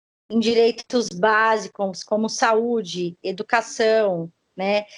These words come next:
Educação é transformadora. Se você dá, ah, oferece acesso à educação e cultura, por exemplo, pra essa população que tá vulnerável, você faz com que as pessoas tenham uma nova visão de mundo,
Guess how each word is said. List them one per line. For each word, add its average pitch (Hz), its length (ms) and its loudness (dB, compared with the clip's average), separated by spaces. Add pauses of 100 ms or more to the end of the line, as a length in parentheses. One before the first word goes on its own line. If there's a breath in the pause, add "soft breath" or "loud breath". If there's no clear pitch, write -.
(160 loud breath)
Educação 233 480 0
é 339 60 2
transformadora. 254 1120 2 (800)
Se - 160 -12
você 226 380 2
dá, 220 1040 0
ah, 226 60 -2
oferece 240 580 0
acesso 262 960 -2 (180)
à 214 120 2
educação 233 680 -2
e 262 80 0
cultura, 254 640 -2
por 226 160 -2
exemplo, 196 680 -2 (400 soft breath)
pra 226 140 4
essa 254 240 2
população 240 880 0 (360 soft breath)
que - 120 -10
tá 247 220 2
vulnerável, 214 960 0 (220)
você 220 220 0
faz 254 220 2
com 269 100 -4
que 262 80 0
as 262 100 -2
pessoas 254 320 -2
tenham 254 160 -2
uma 254 140 4
nova 254 240 2
visão 254 320 0
de 269 160 -2
mundo, 233 600 0